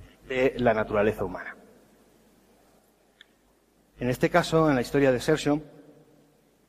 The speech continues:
a mí me salvó que, aunque tenía una idea en la cabeza, cuando empecé a escucharle, le oí. Escuché su historia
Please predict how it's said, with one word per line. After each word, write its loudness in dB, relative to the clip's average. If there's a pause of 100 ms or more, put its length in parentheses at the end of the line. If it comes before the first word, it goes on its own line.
(580)
a -10
mí 4
me 2
salvó 0 (880)
que, -2 (240)
aunque -6
tenía 2
una 4
idea 6
en 2
la 2
cabeza, 0 (420)
cuando -6
empecé -4
a 2
escucharle, -2 (1200)
le 2
oí. 2 (2500)
Escuché -4
su 0
historia 2